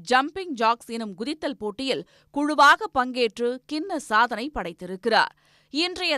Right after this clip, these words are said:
தலைமுறையினர் தங்களுடைய திறமைகளை கெஜெட்களில் சுருக்கிக் கொள்ளாமல் இதுபோன்ற தற்காப்பு கலையை கற்றுக்கொள்ள வேண்டும் என வலியுறுத்துகின்றனர் இந்த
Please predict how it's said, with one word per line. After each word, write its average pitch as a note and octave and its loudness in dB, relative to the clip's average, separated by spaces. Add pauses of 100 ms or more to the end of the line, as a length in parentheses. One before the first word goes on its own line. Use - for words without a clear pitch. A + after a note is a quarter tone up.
(120)
தலைமுறையினர் B3 -2 (120)
தங்களுடைய C4 0 (100)
திறமைகளை A3 -4 (380)
கெஜெட்களில் D4+ -2
சுருக்கிக் C4 -8
கொள்ளாமல் G#3 2 (420)
இதுபோன்ற D4 -2 (100)
தற்காப்பு C#4+ 2 (100)
கலையை A#3+ -2
கற்றுக்கொள்ள B3 -6
வேண்டும் G#3+ -6
என C4 -6
வலியுறுத்துகின்றனர் F#3+ -4 (260)
இந்த D4 -2